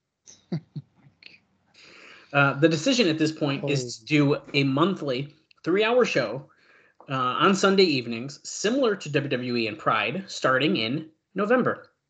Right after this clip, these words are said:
Speaker 1: The final show at the Asylum in Nashville at this point is September eighth. Now, starting September fourteenth, the Orlando tapings will be moved from Thursdays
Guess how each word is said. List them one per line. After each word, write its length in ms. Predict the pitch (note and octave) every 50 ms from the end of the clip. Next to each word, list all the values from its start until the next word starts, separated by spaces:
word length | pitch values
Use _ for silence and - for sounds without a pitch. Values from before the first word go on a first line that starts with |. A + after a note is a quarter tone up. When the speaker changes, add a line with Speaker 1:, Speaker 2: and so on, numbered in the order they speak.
| _ _ _ _ _ _ _ _ _ _ _ _ _ _ _ _ _ _
Speaker 1:
The 80 | - D3
final 280 | D3 G3+ G3+ G3+ F#3
show 220 | E3 - - D#3 C3+
at 100 | B2+ -
the 220 | B2+ A#2 A2+ A#2
Asylum 540 | - - - - - C3+ C3+ C3+ C3 A#2+ A#2+
in 100 | G#2+ G#2+
Nashville 480 | G#2+ A#2 C3+ D3 D3 - - A2 - - -
at 180 | D#3+ G3 F#3+
this 140 | A#3+ A3+ -
point 340 | - - - C#3+ C3+ C3+ - -
is 240 | - D3 D3+ D3 -
September 400 | - D3 D3 - C#3 B2+ A#2+ A2+
eighth. 300 | - - - - - - _ _ _ _ _ _ _ _ _ _ _ _ _ _ _ _ _ _ _ -
Now, 240 | C3+ B2 B2+ B2 - -
starting 640 | - - - - A#2+ B2+ D3+ D#3+ C#3+ C#3+ D#3+ D#3+ D#3+ - _ _
September 480 | - - - C#3 - - - A#2+ A2+
fourteenth, 640 | A2+ - - A2+ G#2 - - A#3 G3 F#3+ F#3+ - - _ _ _ _ _ _ - - - - _
the 100 | - D3
Orlando 420 | C#3 C#3 B2+ B2 D3 F3 G3+ G3+ F#3
tapings 420 | - - D#3+ C#3 - C#3+ C#3 C3 B2
will 140 | B2+ C3
be 140 | C3+ F3 G#3
moved 420 | F#3+ D3+ B2 A2+ A2+ B2 C#3 - -
from 220 | _ - - C3 A2+
Thursdays 840 | - _ - F#3 G#3+ A#3 G#3+ D#3 C3+ B2 A2+ A2+ B2+ C3+ - -